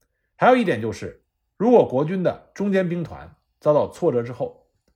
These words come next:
其他的一般部队在士气上则会受到很大的影响，甚至是崩溃。所以日军认为，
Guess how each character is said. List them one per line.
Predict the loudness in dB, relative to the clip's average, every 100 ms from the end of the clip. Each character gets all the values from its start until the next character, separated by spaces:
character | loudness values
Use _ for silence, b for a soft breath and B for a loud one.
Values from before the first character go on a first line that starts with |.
| _
其 | -10 0
他 | 2
的 | 2
一 | 0
般 | -4 -4
部 | -4
队 | -6 -8 -12 _ -8
在 | -8
士 | -6 -6
气 | -6 -10
上 | -16 _ _
则 | -10 -6
会 | -4
受 | -4
到 | -4
很 | -6 -12
大 | -12 -10
的 | -12
影 | -18
响， | -20 _ _ _ _ _
甚 | -2 -2
至 | -2
是 | -10
崩 | -14 -14
溃。 | -14 -14 _ _ _ _ _ _ _ _ _ _ _
所 | 2 4
以 | 4
日 | 4
军 | 2 2
认 | 0 -2
为， | -10 -16